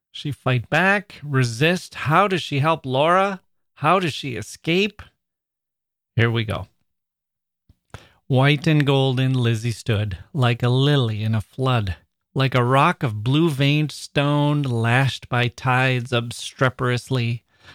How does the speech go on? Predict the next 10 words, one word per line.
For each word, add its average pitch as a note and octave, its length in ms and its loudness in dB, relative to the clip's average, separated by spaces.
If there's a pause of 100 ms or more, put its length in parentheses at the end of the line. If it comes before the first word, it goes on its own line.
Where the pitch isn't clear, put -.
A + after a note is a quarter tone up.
(160)
like C3+ 280 2
a B2 80 4
beacon D3+ 720 0
left B2 320 0
alone B2+ 580 0
in B2 260 0
a A#2+ 100 0
hoary, C3+ 600 0
roaring A#2 680 2
sea A2 520 -4